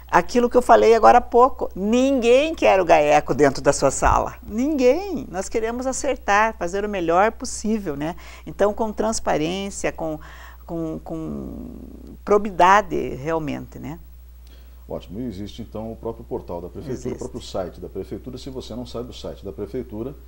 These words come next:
Speaker 2: é w w w ponto ponta grossa ponto p r ponto gov ponto b r. Eu, sinceramente, acho que todo mundo tem que acompanhar a coisa pública de perto.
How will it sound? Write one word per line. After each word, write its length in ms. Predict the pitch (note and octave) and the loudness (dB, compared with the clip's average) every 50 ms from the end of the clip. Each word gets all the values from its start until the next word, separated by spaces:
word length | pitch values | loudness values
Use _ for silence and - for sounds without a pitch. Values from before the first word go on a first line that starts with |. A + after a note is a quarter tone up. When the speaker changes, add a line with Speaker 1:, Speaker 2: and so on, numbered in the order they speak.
| - - - - - | -20 -20 -20 -14 -8
Speaker 2:
é 160 | G2+ A2+ A#2 - - G2+ G2 G2+ | -6 -6 -6 -8 -12 -16 -10 -8
w 380 | A2 G#2 G2 E2+ D#2 D#2 D#2+ D#2+ | -6 -6 -6 -8 -10 -14 -14 -12
w 260 | E2 F2 F#2 A#2 C#3 A#2 | -10 -10 -10 -10 -10 -8
w 360 | G#2 G2 G2+ G2+ A2 B2+ B2 | -8 -8 -8 -8 -10 -12 -12
ponto 380 | - - G2+ F#2+ F2 - - - - | -10 -10 -10 -10 -10 -12 -16 -18 -10
ponta 380 | - C3 D#3+ E3 D3 D3 B2 G2 | -8 -6 -6 -6 -6 -6 -6 -6
grossa 420 | F2+ F#2 G2 A2+ A#2 - - B2 | -6 -6 -6 -6 -6 -8 -12 -14
ponto 400 | - - G#2+ G#2 F#2 - - F2 | -12 -10 -10 -10 -10 -12 -14 -18
p 160 | - - C#3 | -8 -6 -4
r 380 | B2+ A2+ A2 A2+ A#2+ A#2+ B2 B2 | -2 -2 -2 -4 -6 -6 -10 -12
ponto 340 | - - A2+ C3 B2 C3+ A#2+ | -10 -8 -8 -8 -8 -8 -10
gov 420 | F#2+ F2+ G#2 G#2 A2+ A2+ A2+ B2 | -8 -6 -4 -4 -4 -4 -6 -12
ponto 320 | - - G#2+ G#2 G#2+ - A2 | -12 -12 -12 -12 -12 -12 -8
b 100 | A#2+ A#2 | -6 -4
r. 220 | G2 F2+ D#2 - - - - - - - - - - - - - - | -4 -4 -6 -8 -12 -18 -20 -20 -20 -20 -20 -20 -20 -20 -20 -16 -10
Eu, 180 | G2+ B2+ D3+ F#3 | -8 -8 -6 -6
sinceramente, 580 | - C3+ - - G2 F2 E2+ F2+ G2 G2 - G2 | -10 -12 -10 -10 -12 -10 -10 -12 -12 -12 -10 -10
acho 280 | F#2+ G2+ G2+ - - | -10 -10 -10 -12 -14
que 80 | - B2+ | -16 -14
todo 260 | - A#2+ B2 G#2 G2+ | -10 -10 -10 -10 -10
mundo 240 | F#2+ F#2+ G#2 A2 G#2 | -12 -12 -12 -12 -12
tem 220 | - A#2+ B2+ C#3 | -10 -10 -10 -10
que 120 | C3+ - A2 | -8 -10 -12
acompanhar 720 | - - B2 C3+ C3+ - A#2+ G2 F2+ G2+ B2 - G#2 F#2 | -8 -8 -10 -10 -8 -8 -10 -8 -8 -6 -4 -4 -4 -4
a 60 | E2 | -6
coisa 280 | - G2 F#2+ E2 E2+ | -8 -10 -10 -10 -12
pública 360 | D#2 - F2+ E2 D#2+ - F2 D#2 | -14 -14 -16 -16 -16 -16 -16 -18
de 80 | D#2 | -18
perto. 320 | - - F2 F2 G2 - | -16 -14 -12 -12 -12 -14